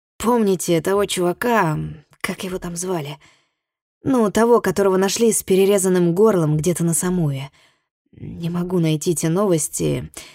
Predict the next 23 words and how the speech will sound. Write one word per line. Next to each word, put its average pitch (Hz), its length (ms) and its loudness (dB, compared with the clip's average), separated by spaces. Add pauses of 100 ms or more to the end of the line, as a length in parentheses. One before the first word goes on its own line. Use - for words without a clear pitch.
(280)
но 180 180 0
полиция 202 500 2
же 175 120 2
тогда 180 280 2
подозревала 190 720 2
тайскую 190 540 2
мафию, 175 580 0
типа - 360 -4
он 170 240 2
наркоту 185 420 0
для 151 140 0
них 143 180 -2
толкал». 147 440 -6 (1120)
Даг 202 300 -2
оставляет 190 600 0
телефон 185 480 -2
в 170 100 -10
покое 180 480 0
и 170 40 0
даже 170 280 0
не 165 100 2
дожидается 160 640 0
ответа. 151 460 -6